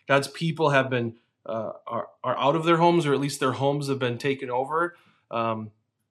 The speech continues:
by, um, others. And so, uh, what happens in the history of God's people is they continue to turn away from God, uh, turn to other things,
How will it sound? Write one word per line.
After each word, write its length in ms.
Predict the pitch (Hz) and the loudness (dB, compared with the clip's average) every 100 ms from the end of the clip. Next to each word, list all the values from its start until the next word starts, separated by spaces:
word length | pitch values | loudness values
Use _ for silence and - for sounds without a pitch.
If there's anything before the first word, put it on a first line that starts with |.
| _ - | _ -4
by, 400 | 123 117 113 113 | -2 0 -2 -4
um, 400 | 104 101 95 - _ _ _ _ _ - - - | -6 -8 -12 -20 _ _ _ _ _ -18 -14 -4
others. 460 | 127 160 180 151 | 0 4 4 2
And 200 | 127 127 | 0 -2
so, 420 | 127 135 123 117 - - _ _ | -2 0 2 0 -4 -18 _ _
uh, 240 | 113 113 - | -10 -8 -6
what 340 | 127 - - | -6 -6 -8
happens 480 | 120 143 160 165 147 | -2 2 2 2 0
in 80 | 131 | 0
the 80 | |
history 320 | 131 151 - 139 | 0 -2 -4 -4
of 100 | 120 | 0
God's 280 | 117 113 | 0 0
people 340 | - 139 131 120 | -4 -8 -2 -2
is 100 | 113 | -2
they 120 | 117 | -4
continue 400 | 117 113 143 135 | -6 -6 -2 -2
to 100 | 123 | -2
turn 240 | - 135 | -4 -4
away 240 | 117 120 120 | 0 0 -2
from 200 | 123 104 | -6 -12
God, 340 | 104 101 101 _ _ _ _ _ - | -10 -10 -14 _ _ _ _ _ -18
uh, 120 | 104 104 | -16 -12
turn 240 | - 147 131 | -4 -2 0
to 120 | - | 0
other 220 | 127 131 | 0 -2
things, 800 | - 131 113 113 110 - - | -2 -4 -2 -2 -6 -8 -10